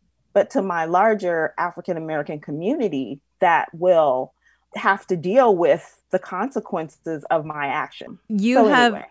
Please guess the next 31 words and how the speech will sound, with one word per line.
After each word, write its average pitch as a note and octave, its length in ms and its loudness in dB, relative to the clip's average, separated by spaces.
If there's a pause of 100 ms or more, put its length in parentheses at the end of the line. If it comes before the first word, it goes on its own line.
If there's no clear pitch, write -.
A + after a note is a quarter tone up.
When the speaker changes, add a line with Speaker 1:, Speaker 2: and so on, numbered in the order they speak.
(160)
Speaker 2:
already F3+ 800 2
given F3 580 -2 (160)
so G#3 420 2
many G3 760 2
great F3+ 280 0
examples E3 600 -4
of E3 380 -4
why F3+ 680 0
this F3+ 300 0
book E3 420 -4
feels E3 680 -4 (200)
absolutely F#3 720 -2
relevant D#3 640 -4 (140)
right F3 560 -2
now. D#3+ 640 -6
I, F#3 220 0
I G3+ 120 -2
want G#3+ 240 2
to A#3 80 2
read F#3 520 -2
one F#3 340 2
line. E3+ 800 -2
I, F#3+ 200 -4
I F#3+ 120 0
was F3 160 -4
so A3 240 2
struck - 320 -4
by D#3+ 160 -2
this D#3 200 -6
because F3 360 -4
this G#3 340 0